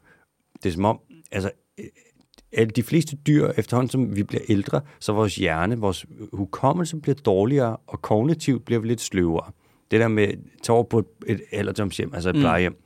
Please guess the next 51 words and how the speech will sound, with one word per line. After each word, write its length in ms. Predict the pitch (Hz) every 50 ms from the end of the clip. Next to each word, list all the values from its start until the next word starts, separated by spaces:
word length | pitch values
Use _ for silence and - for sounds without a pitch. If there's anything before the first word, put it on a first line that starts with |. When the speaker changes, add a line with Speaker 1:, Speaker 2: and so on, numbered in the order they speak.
| _ - 349 - - _
Speaker 1:
og 180 | - 101 95 87
så 220 | - 107 98 90 - - _ _ _ _ _ _ _ _ _ _ _ _ _ _ - _ _ _ - - -
prøv 260 | - 107 101 104 104
at 80 | 98 92
have 120 | 92 90
en 180 | 92 92 95 95
engagerende 460 | 87 87 82 87 - - 104 101 101 92
samtale 420 | - 90 85 82 - 98 95 90
med 80 | 87 82
nogen 160 | 80 82 87
i 20 |
seks 260 | 87 - 90 95 -
timer, 160 | - - - 156
Speaker 2:
Ja, 60 | 160
jeg 100 | 151 113
Speaker 1:
ikke? 60 | 110
Speaker 2:
prøver 100 | - 180
at 60 | 170
spille 160 | - 180 156
tegn 260 | 143 - 170 170 165 156
og 60 | 147
gæt, 180 | 151 151 156
og 100 | 165 151
se, 100 | 143 170
om 100 | 160 147
de 120 | 143 143 147
har 60 | 139
glemt, 280 | 147 147 156 165 170 160
hvad 100 | 147 143
det 100 | 135 135
er, 60 | 143
de 100 | 143 147
skal 140 | 147 151 143
tegne, 320 | - 143 131 139 156 156
før 200 | 147 - 147 143
at 100 | 135 131 - -
du 220 | 147 143 139 143 -
er, 120 | 165 143 143 147
er 80 | 156
nået 200 | 147 143 147 143
at 60 | 139 143
sætte 140 | 160 143
dig 80 | - 139
ned. 120 | 135 131 135 143 -
Altså. 200 | - 127 127 127 - - -
Speaker 1:
Præcis. 460 | - 87 - - - - - - - _ _ _ _ _ _ _ _ _ _ -
Men 320 | 104 107 104 98 98 - - _ _ _ _ _ _ _ _ _ _ _ _ _ _ _ _ _ _ _ - - _ _ _ _ _ _ _ -
der 60 | 98
kan 160 | - - 101
også 160 | 107 120 - -
være 160 | - 120 120